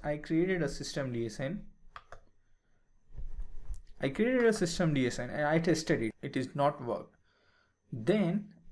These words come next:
I created, or I changed the logon account,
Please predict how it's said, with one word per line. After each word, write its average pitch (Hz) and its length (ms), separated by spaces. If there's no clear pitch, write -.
I 143 100
created, 180 720
or 135 300
I 139 140
changed - 880
the 143 160
logon 131 640
account, - 400